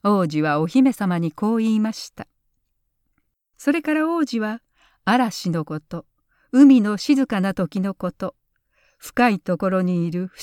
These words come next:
思議な魚のこと、それから潜水夫が海の中で見る珍しいもののことなどをいろいろと話してやりました。お姫様は微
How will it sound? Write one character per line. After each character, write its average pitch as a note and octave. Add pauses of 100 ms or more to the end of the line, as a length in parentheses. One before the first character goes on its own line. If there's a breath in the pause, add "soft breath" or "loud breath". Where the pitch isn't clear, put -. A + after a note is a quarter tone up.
思 A#3+
議 C#4
な B3+
魚 A3+
の G#3
こ F3+
と、 - (960)
そ C4+
れ D4
か C#4+
ら C#4+
潜 D#4
水 E4
夫 A#3+
が A#3+
海 D#4+
の A#3+
中 A#3
で G3+
見 G#3+
る F#3 (340)
珍 F3
し D#4+
い C4
も G#3
の B3
の A#3+
こ B3+
と C#4+
な A#3
ど F3
を E3 (180)
い F#3
ろ G#3+
い A#3
ろ A3
と A3+
話 A3+
し -
て E3+
や D#3+
り D#3
ま D#3
し -
た。 - (1800)
お F3+
姫 G#3
様 F3
は F3
微 F#3+